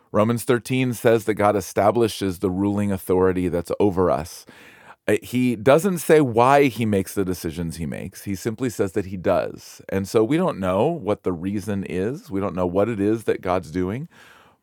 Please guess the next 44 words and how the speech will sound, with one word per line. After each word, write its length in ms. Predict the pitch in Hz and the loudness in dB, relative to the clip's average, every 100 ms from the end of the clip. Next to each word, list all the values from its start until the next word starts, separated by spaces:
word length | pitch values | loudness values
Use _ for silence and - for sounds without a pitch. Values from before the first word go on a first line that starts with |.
| _ - | _ 2
But 160 | 120 120 | 2 2
he 100 | 123 | -4
says, 540 | - 156 151 131 127 | 0 2 4 0 -4
"Because 540 | 120 104 131 143 170 | -6 -6 0 0 0
he 240 | - 139 165 | -6 -4 -2
has 180 | 143 135 | 0 -2
established 580 | 123 120 123 127 107 | -2 2 2 2 -2
the 80 | - | -4
ruling 300 | 101 117 110 | -8 -6 -4
authority, 420 | 95 117 120 98 | -4 -2 0 2
our 160 | - 107 | 2 2
responsibility 720 | 123 - 104 98 95 98 92 | 2 0 -2 -2 -2 -2 -2
is 100 | 90 | -2
to 60 | 95 | -6
pray 480 | - 104 101 110 - | -6 0 2 2 -2
for 280 | - 92 | -2 0
those 260 | 87 82 82 | 2 0 0
who 100 | 92 | -4
are 120 | 85 | -4
in 40 | 85 | -4
authority." 440 | 82 87 82 78 | -2 -2 0 -2
I've 120 | 90 | -2
been 160 | 110 98 - - - - - | -2 -4 -10 -20 -20 -18 -2
doing 180 | 139 127 | 0 0
some 180 | 101 110 | -2 -4
study 600 | - 117 107 110 107 - | 0 2 4 2 0 -2
in 460 | 98 98 95 95 80 | 0 0 0 -2 0
the 100 | 92 | 0
life 380 | 95 92 101 | 2 2 2
of 140 | 92 - | -2 -2
King 260 | 107 95 | -2 0
David, 420 | 92 92 95 85 76 | 2 2 4 2 0
and 160 | 85 | -2
one 140 | 107 165 | 0 0
of 60 | |
the 80 | 160 | 0
most 260 | 104 95 - | 0 -2 -10
puzzling 640 | - 120 123 139 117 - | -4 -2 -2 -2 -4 -4
aspects 540 | 95 98 - 78 - - | -4 -4 -4 -6 -6 -6
of 160 | 87 80 | -6 -4
the 100 | 85 | -2
life 280 | 82 87 90 | 0 -2 -4
of 120 | 85 | 0
David 420 | 95 113 78 | 0 2 -2